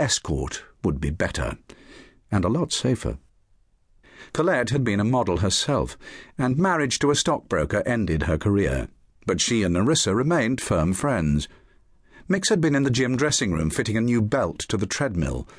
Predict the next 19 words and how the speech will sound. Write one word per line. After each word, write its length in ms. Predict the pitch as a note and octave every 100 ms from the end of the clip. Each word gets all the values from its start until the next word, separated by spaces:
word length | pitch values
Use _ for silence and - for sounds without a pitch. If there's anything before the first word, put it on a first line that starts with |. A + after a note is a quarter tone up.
| -
The 100 | -
two 180 | B2+ D#3+
women 420 | D3 D3+ F#2+ G2+
came 200 | A#2+ B2
into 140 | A2 A#2
the 80 | A#2+
bedroom 480 | D3 A2 F2 D2
for 120 | D2 G#2
Colette 300 | A2+ G#2+ G2
to 100 | A#2+
show 220 | A#2+ G2+
her 80 | G#2
friend 280 | - G2
some 200 | F#2+ A2
new 180 | A2+ G#2+
creation 560 | G2+ C3 C3 B2+ - C2+
she 160 | -
had 160 | D#2+ F2
bought. 340 | G#2+ D#2+ C#2